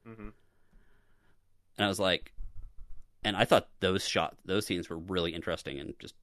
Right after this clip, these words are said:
Speaker 2: I wanna see, like, historically accurate movies that look that good. Revolutionary War, even Civil War. I mean, we've had some great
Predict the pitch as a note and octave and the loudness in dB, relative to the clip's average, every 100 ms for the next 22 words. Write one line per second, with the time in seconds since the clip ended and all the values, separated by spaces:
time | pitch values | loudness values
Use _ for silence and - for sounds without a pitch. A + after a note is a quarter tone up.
0 | _ - - - _ - G#2 A#2+ A#2 - | _ -20 -20 -20 _ 2 6 8 8 4
1 | G#2 F2+ E2 - - - - G2+ - G#2+ | 2 4 2 0 -14 -8 -2 -2 2 4
2 | G#2 - F2+ E2+ F2 - F2 E2 - - | 2 2 2 4 4 2 0 -2 -4 -12
3 | G2+ F2+ E2+ E2 D2+ - - - - _ | -4 -2 0 -2 -2 -6 -10 -20 -20 _
4 | - F#2+ E2+ E2+ - D2+ - - - - | -6 -6 0 0 0 -4 -6 -8 -8 -10
5 | - - - - - - - - - - | -20 -20 -20 -20 -20 -20 -20 -20 -20 -20
6 | - - B2 A#2+ A#2+ C3+ A#2+ C#3+ E2+ D#2 | -20 0 4 6 6 6 6 6 4 0
7 | - G#2 F2 D#2 E2 F2+ F#2+ A2 F#2+ F#2 | -4 -4 -4 -2 0 0 4 4 4 2
8 | D#2+ E2+ F#2 | -2 2 0